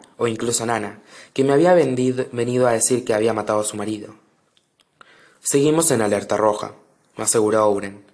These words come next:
"pero nos interesa que los Hawthorne no se enteren.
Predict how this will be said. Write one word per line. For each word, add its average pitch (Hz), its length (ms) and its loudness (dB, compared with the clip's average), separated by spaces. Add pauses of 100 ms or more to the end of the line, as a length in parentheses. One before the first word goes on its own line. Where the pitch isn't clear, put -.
(560)
"pero 139 220 2
nos 139 160 0
interesa 156 400 2
que 160 80 2
los 131 180 2
Hawthorne 123 380 0
no 104 100 -4
se 104 220 -2
enteren. 101 480 -4